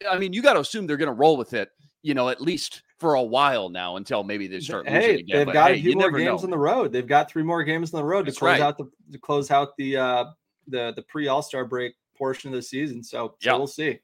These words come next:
Speaker 1: Yeah, all West Coast games too, which we'll talk about a little bit here. Uh, a couple late games coming up, including the Clippers on Monday night, nine thirty tip-off for that one. Um, definitely want to deep dive on the offense tonight. You already touched on a lot of great bullet points, but,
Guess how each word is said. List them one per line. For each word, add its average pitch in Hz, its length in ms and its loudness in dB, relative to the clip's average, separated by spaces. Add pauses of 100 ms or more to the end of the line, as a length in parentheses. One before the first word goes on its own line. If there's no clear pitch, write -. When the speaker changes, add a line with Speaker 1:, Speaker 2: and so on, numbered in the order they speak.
(100)
Speaker 1:
Yeah, 123 180 2
all 135 220 2
West 123 240 -2
Coast 165 320 -2
games 107 260 -6
too, 170 160 -6
which - 200 -10
we'll 98 80 -10
talk 98 220 -4
about 95 180 -6
a 87 40 -8
little 90 200 -8
bit 85 200 -8
here. 95 320 -8
Uh, 87 240 -4
a - 0 -
couple 87 380 -10
late 110 240 -6
games 110 340 -6
coming 92 240 -8
up, 85 160 -8
including 98 360 -6
the 85 80 -12
Clippers - 520 -8
on 87 140 -6
Monday 85 300 -6
night, 82 260 -8
nine 123 380 -6
thirty 98 320 -6
tip-off 82 580 -8 (260)
for 107 140 -6
that 92 220 0
one. 87 180 -4
Um, 131 380 6 (100)
definitely 156 320 6
want 170 160 6
to 165 60 2
deep 151 220 -4
dive 143 200 6
on 156 100 0
the 147 100 0
offense 120 420 0
tonight. 113 300 -2
You 101 100 -2
already 107 160 -2
touched 120 280 -4
on 110 140 -2
a 101 40 0
lot 101 220 2
of 113 80 -2
great 107 220 -4
bullet 98 200 -2
points, 101 280 -8
but, 104 260 0